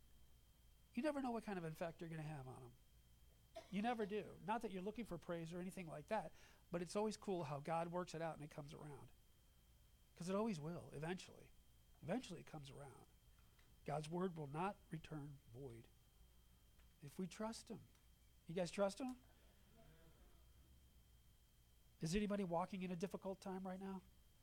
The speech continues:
I think we could all say that we are. There's, we're all carrying something, right? Remember, God's in control, and he's gonna get you through it. Now, it may take a while. It's gonna work out, but we're able to look back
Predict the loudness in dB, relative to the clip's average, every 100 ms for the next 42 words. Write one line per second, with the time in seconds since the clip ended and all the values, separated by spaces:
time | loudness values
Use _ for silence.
0 | -20 -20 -20 -20 -20 -20 -10 -6 -4 -2
1 | -2 2 2 0 -2 -4 -2 -2 -2 -2
2 | -2 2 6 6 4 2 0 0 2 4
3 | 4 0 -4 0 0 -2 -8 -12 -18 -18
4 | -18 -16 -4 2 2 4 4 4 2 0
5 | -4 0 2 2 0 -6 -6 -4 -4 -4
6 | -6 -6 -8 -6 -6 -8 -14 -20 -20 -20
7 | -20 -16 -2 2 2 0 2 2 2 0
8 | 0 -4 -8 -20 -20 -20 -20 -20 -20 -20
9 | -20 -20 -18 -12 0 2 4 4 6 6
10 | 6 2 -2 -4 2 6 8 8 6 6
11 | 4 4 8 8 6 2 4 2 -4 -10